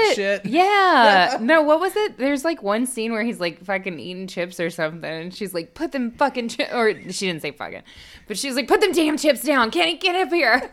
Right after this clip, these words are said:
Speaker 1: <laughs> "Move your
Speaker 2: And his
Speaker 1: fat
Speaker 2: name was
Speaker 1: ass," or
Speaker 2: Kenny,
Speaker 1: whatever.
Speaker 2: too.
Speaker 1: Yeah, no, it was great.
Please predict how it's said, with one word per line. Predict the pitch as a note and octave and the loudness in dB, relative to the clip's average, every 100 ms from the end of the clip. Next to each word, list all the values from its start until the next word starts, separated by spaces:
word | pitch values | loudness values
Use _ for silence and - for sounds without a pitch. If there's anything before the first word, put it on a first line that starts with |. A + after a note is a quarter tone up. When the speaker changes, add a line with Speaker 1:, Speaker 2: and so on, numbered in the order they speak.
| - - | -12 -12
Speaker 1:
<laughs> | - _ - | -16 _ -8
"Move | E4+ F#4 | -4 0
your | F#4 | 2
Speaker 2:
And | C#4 | 4
his | F4 | 6
Speaker 1:
fat | F4 | 6
Speaker 2:
name | D4+ E4+ | 8 8
was | C4+ | 6
Speaker 1:
ass," | C4 | 4
or | E4+ | 4
Speaker 2:
Kenny, | C4 | 4
Speaker 1:
whatever. | C4 B3 B3 C4+ A#3+ | 6 6 4 4 4
Speaker 2:
too. | G#3+ | 4
Speaker 1:
Yeah, | F#3 E3+ | 2 0
no, | E3 D#3 | -2 -2
it | E3 | -2
was | F#3 | -4
great. | - D3+ D3+ - | -4 -4 -4 -8